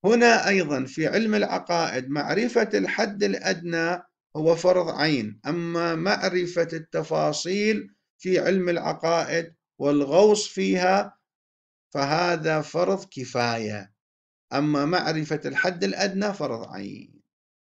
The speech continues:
مسائله، مسائل هذا العلم، قضاياه الباحثة عن الواجبات والجائزات والمستحيلات، آه، هي هذه المسائل الموجودة في علم العقائد.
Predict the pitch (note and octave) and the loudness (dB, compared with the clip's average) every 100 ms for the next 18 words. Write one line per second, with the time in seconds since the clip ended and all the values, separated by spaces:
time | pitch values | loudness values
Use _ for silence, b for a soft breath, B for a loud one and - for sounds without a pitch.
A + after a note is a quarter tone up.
0 | _ _ _ D3 F3+ A#3 A3 A#3 A#3 A#3 | _ _ _ -4 0 4 6 6 6 2
1 | G#3+ G3+ G3 F#3 F#3 F3+ E3+ E3 D3 D3 | 4 4 4 2 2 0 0 0 0 0
2 | C3+ B2+ - F3+ G#3+ G#3+ F#3+ E3 E3 D#3+ | 0 -4 -2 -2 -2 -2 -2 0 0 0
3 | D#3 C#3 C#3 C#3 - F3 E3+ D#3+ E3 C#3+ | 0 -2 -4 -4 -6 -6 -6 -4 -6 -6
4 | C#3+ C3 B2+ B2+ C3 D#3 D#3+ D#3+ C#3 B2+ | -6 -6 -8 -8 -10 -8 -8 -8 -12 -12
5 | C3+ B2 C3 C#3+ D3+ D3 C3+ C3 - - | -14 -14 -16 -10 -12 -12 -20 -20 -20 -20
6 | - A#2 A#2 C#3 G#3 G#3 _ _ _ _ | -20 _ -6 0 0 -2 _ _ _ _
7 | _ _ _ _ _ _ C3 C3+ C3+ B2+ | _ _ _ _ _ _ 0 2 4 2
8 | C3 - F#3 E3+ D#3 D#3 C#3+ C#3 C#3+ C#3+ | -2 -2 2 4 4 2 2 0 -2 -2
9 | C#3 C3 C3 C3+ D3+ D3+ B2+ C3+ C3+ - | -6 -4 -4 -2 -2 -2 -4 -6 -6 -6
10 | C3+ C3 B2 B2 A#2+ B2 C3+ B2+ B2 B2+ | -4 -4 -4 -6 -8 -6 -6 -4 -4 -4
11 | A#2+ - - B2+ A#2+ - A#2+ A#2+ A#2+ A#2+ | -6 -12 -14 -8 -8 -4 -4 -4 -6 -8
12 | A#2+ G2 F#2 - A2 D#3+ F#3+ G#3+ | -10 -12 -14 -10 -6 -2 0 -2